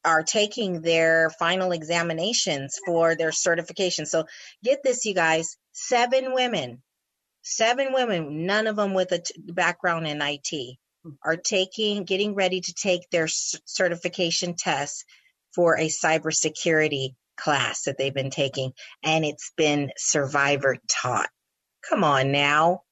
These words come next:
Come on now. That is awesome. I, I'm telling you, I, every time I hear that, I wanna do a cartwheel, because that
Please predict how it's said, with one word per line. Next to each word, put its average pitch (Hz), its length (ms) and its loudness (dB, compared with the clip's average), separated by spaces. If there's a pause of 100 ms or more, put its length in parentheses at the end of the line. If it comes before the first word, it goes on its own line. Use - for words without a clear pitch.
(140)
Come 403 220 2
on 285 400 4
now. 311 540 4 (500)
That 254 240 4
is 330 240 4
awesome. 277 1120 4 (160)
I, 285 220 4 (100)
I'm 311 240 4
telling 262 320 6
you, 254 160 6
I, 208 180 4
every 262 180 0
time 254 240 4
I 226 80 4
hear 240 200 4
that, 208 220 4
I 185 160 4
wanna 202 240 2
do 180 160 0
a 156 80 2
cartwheel, 165 540 2 (420)
because 196 520 2
that 254 380 4